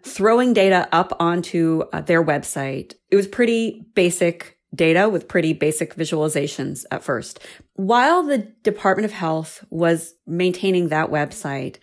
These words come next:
the Office of Planning and Budget was working in collaboration with a third-party consultant, a, a private company called sas, to create a different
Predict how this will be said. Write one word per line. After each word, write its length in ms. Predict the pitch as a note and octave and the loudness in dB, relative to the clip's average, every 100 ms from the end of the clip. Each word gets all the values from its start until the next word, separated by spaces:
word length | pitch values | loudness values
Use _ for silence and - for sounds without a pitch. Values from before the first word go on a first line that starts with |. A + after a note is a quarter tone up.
| - - - _ _ _ | -20 -20 -20 _ _ _
the 440 | E3 D#3 F#3+ F3+ - | -8 0 4 4 4
Office 380 | G3 A3+ D4 C4+ | 2 0 0 -2
of 200 | - F#3 | -2 -2
Planning 500 | - F3 F3 F3 F3 | -2 0 2 0 0
and 260 | E3+ E3+ D#3+ | -2 -2 0
Budget 500 | D#3 - D3+ - - | -2 -2 -4 -6 -8
was 440 | D#3 D#3 D3+ D3+ - | -4 -2 -2 -4 -4
working 380 | D#3+ E3 G3+ | -2 0 0
in 120 | F3+ E3+ | 0 -2
collaboration 880 | F#3 E3 D#3 D#3+ D#3 D#3 E3 D#3 - | 0 0 0 0 -2 -2 -4 -4 -2
with 580 | D#3 D3+ D3+ D3+ - _ _ _ _ _ | 0 2 0 -2 -10 _ _ _ _ _
a 380 | D#3 D#3+ D#3 D#3 | -4 -2 0 -2
third-party 560 | - G3+ G#3+ G#3+ F#3 G3+ | 0 2 2 2 -2 0
consultant, 600 | A3+ A3 D3+ - C#3+ D3+ | -4 -4 -4 -4 -8 -10
a, 100 | - - | -12 -8
a 60 | - | -8
private 320 | - E3 E3+ | -2 -2 -2
company 300 | - D#3+ F3+ | -4 -6 -6
called 260 | F#3 F3+ F3+ | -4 -4 -4
sas, 540 | - C#3 C3+ C#3 - - - - - _ - | -4 -4 -6 -8 -12 -14 -20 -20 -20 _ -6
to 640 | G#3 F#3 F3 E3+ E3+ - | 2 4 4 2 -2 -6
create 600 | - G3 F#3+ F3+ F3+ - - | -8 0 2 4 2 -2 -2
a 80 | F#3 | 0
different 500 | G3 A3+ A3 F3 | 2 0 2 0